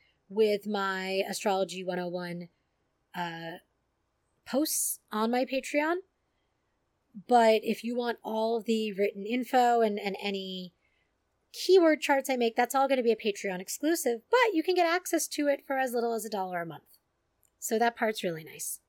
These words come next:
And you can chat with me on Discord. It's cool. Um,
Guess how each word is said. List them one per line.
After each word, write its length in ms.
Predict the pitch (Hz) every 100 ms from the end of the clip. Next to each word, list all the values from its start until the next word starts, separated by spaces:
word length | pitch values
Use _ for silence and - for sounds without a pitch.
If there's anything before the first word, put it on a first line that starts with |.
| _ _ _ _ _ - -
And 120 | 285 339
you 120 | 330
can 120 | 339
chat 240 | - 392
with 140 | 311 -
me 260 | 262 196
on 140 | 214 247
Discord. 520 | 349 - 214 180 - _ _ _ -
It's 220 | 277 -
cool. 340 | - 196 156 _ _ _ _ _ _ _ _ _ _ _
Um, 400 | 214 196 185 190